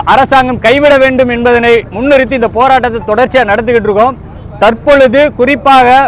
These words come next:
வகுப்புடைய சொத்துக்களை ஒட்டுமொத்தமாக கபலீகரம் செய்வதற்கான ஒரு வேலையை இந்த அரசாங்கம் தொடர்ச்சியா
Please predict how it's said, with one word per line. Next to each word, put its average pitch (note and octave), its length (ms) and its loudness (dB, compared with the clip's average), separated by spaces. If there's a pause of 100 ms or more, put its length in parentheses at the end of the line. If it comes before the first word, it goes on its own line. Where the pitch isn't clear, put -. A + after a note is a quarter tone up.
(200)
வகுப்புடைய C4 680 2 (140)
சொத்துக்களை B3 580 2 (240)
ஒட்டுமொத்தமாக C4 800 0 (500)
கபலீகரம் C#4 640 2
செய்வதற்கான A#3+ 760 2 (200)
ஒரு G#3 100 -2 (100)
வேலையை C4+ 380 4 (100)
இந்த G3+ 100 -4 (100)
அரசாங்கம் B3+ 560 0 (340)
தொடர்ச்சியா C#4+ 420 2